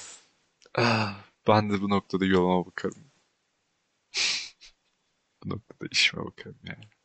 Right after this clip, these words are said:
Öpüyorum hepinizi.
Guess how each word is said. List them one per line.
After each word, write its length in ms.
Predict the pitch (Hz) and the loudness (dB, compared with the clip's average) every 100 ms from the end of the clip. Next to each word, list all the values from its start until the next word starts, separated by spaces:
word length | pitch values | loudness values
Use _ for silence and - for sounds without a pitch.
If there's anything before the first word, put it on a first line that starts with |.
| _ _ _ _ _ _ _ _ _ - - - - - - _ _ _ _ _ _ _ _ _ _ _ _ _ - | _ _ _ _ _ _ _ _ _ -16 -12 -10 -12 -16 -20 _ _ _ _ _ _ _ _ _ _ _ _ _ -6
Öpüyorum 420 | 113 - 131 120 | -4 6 6 6
hepinizi. 420 | 101 - 87 - | 0 -2 -6 -6